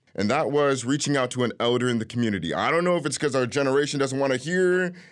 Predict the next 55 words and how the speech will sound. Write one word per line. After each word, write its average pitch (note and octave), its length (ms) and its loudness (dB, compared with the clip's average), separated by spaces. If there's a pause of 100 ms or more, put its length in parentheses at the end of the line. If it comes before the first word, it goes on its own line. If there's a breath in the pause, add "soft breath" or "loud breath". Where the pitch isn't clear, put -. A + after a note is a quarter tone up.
and A#2+ 140 0
listen F#3+ 500 2
to D#3+ 100 -2
people E3+ 240 -2
who D#3+ 120 2
are C#3 160 2
older. F#3 440 2 (140)
I F3 100 2
don't G#3+ 120 2
know G#3+ 100 4
what F#3+ 140 4
it D#3+ 100 2
is, G#2 240 -2 (300 loud breath)
but - 100 2
I - 60 2
felt G3 280 -2
it E3 60 -4
upon D3 260 0
myself C3 300 0
to G#2+ 100 -6
do G#2 220 -2
this. - 380 -10 (120 soft breath)
So C#3 380 2
I C3 200 2
went F3 320 0
to D#3+ 180 2
an C#3 100 -2
old C#3+ 240 4
academic C3 480 0
advisor G2 560 0
of F2+ 80 -2
mine, F2 380 -2 (180 soft breath)
very, E3 480 0
very C#3+ 320 0
wise A#2+ 460 0
person, F#2+ 560 -2 (100)
and A#2+ 240 0
I G#2+ 80 -2
sat E3+ 300 -2
down E3+ 160 0
with D#3 160 -2
him C3+ 220 0
and A2 80 2
I A2+ 80 2
explained C#3 320 -2
to C3 40 2
him B2 60 2
my G#2+ 140 0
plight, A2 280 -2
like, F2+ 180 -4
"Hey, A#2+ 240 0
I'm G2 140 -2
in A#2+ 160 0
grad A#2+ 240 0
school, - 260 -10